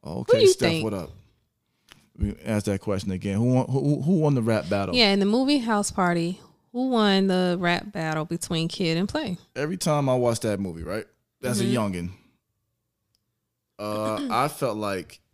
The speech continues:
Speaker 1: Kid won the rap battle in House Party.
Speaker 2: And everybody agreed. It seemed like we had, like, ninety-one percent of people agreed when we posted it in our
Speaker 1: In,
Speaker 2: story.
Speaker 1: in the beginning, I felt like he did as a kid because
Speaker 2: Mm-hmm.
Speaker 1: he had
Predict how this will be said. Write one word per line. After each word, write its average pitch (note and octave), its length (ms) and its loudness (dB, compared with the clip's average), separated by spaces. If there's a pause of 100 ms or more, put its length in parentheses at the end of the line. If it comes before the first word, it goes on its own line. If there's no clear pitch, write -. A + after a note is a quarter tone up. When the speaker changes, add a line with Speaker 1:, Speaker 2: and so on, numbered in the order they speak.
(320)
Speaker 1:
Kid C3+ 480 2 (100)
won G2 180 -6
the G2+ 80 -2
rap F#2 240 -6
battle C2 260 -10 (440)
in G2+ 80 -4
House G2 220 -4
Party. D#2 280 -8 (520)
Speaker 2:
And - 180 6
everybody A#3 340 6
agreed. G#3 380 2
It G#3+ 60 2
seemed G#3 220 2
like F#3 220 4
we G#3+ 120 2
had, F#3+ 180 4
like, F3 160 4
ninety-one F#3+ 500 2
percent F#3+ 260 -2
of F#3+ 60 -2
people F#3+ 320 0
agreed E3+ 380 2
when E3+ 140 -2
we D#3+ 120 2
posted - 420 -2
it C#3 200 -2
in F3 100 -4
our D3 80 0
Speaker 1:
In, C#3+ 60 -2
Speaker 2:
story. - 340 -4
Speaker 1:
in C3 140 2
the C3+ 60 4
beginning, C3 340 4
I A#2 100 4
felt A2+ 220 0
like G#2 160 0
he A2 100 -4
did G2+ 160 -2
as F2 160 -4
a F2+ 40 -8
kid E2+ 340 -6
because G2 440 2
Speaker 2:
Mm-hmm. F3+ 80 0
Speaker 1:
he A#2 100 -2
had G2+ 360 -2